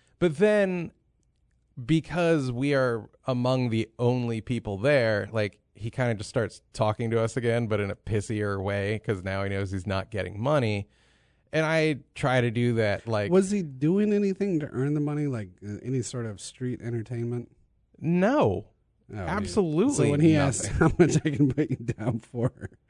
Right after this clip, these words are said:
Speaker 2: he,
Speaker 1: It was just a
Speaker 2: he
Speaker 1: sh-
Speaker 2: may have had a pitch that you could, it was unintelligible.
Speaker 1: Yeah, I, I mean,
Speaker 2: Yeah.
Speaker 1: he might have been fucked up enough that in his
Speaker 2: Right.
Speaker 1: head he was doing some Wolf of Wall Street shit.
Speaker 2: <laughs> Right.
Speaker 1: But,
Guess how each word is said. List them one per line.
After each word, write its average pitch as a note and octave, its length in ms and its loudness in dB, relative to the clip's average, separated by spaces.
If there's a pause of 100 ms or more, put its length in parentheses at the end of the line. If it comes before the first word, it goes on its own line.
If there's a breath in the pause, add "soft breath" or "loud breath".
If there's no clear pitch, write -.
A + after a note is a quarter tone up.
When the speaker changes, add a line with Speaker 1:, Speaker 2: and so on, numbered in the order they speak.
(500 loud breath)
Speaker 2:
he, C#3+ 340 6
Speaker 1:
It B3+ 60 6
was B3 140 2
just D3+ 200 -2
a D#3+ 40 6
Speaker 2:
he G3+ 160 8
Speaker 1:
sh- - 20 8
Speaker 2:
may A3 160 8
have F3 120 6
had E3 140 4
a D#3 60 4
pitch D3+ 400 -2
that B2+ 160 0
you A#2 140 -6
could, C3 240 -2
it A#2 60 -8
was G#2+ 240 -4
unintelligible. F#2 920 -8 (960)
Speaker 1:
Yeah, F3+ 540 4
I, B2 360 -4
I - 20 6
mean, F3+ 180 4
Speaker 2:
Yeah. D#3 60 -2
Speaker 1:
he G#3 160 0
might D#3+ 340 6
have G#3 120 6
been G#3+ 240 4
fucked - 580 -2
up G3+ 220 2
enough G#3 400 -2
that C#3 340 2
in D3 160 4
his B2 180 2
Speaker 2:
Right. C3+ 80 -8
Speaker 1:
head C3+ 260 4
he D3+ 140 2
was C3+ 160 2
doing C#3 220 2
some A#2 160 -2
Wolf A2 240 0
of D3 140 2
Wall G#2+ 220 2
Street E3+ 320 0
shit. G3 360 2
Speaker 2:
<laughs> - 60 -20 (180)
Right. - 800 2 (220)
Speaker 1:
But, C3 480 4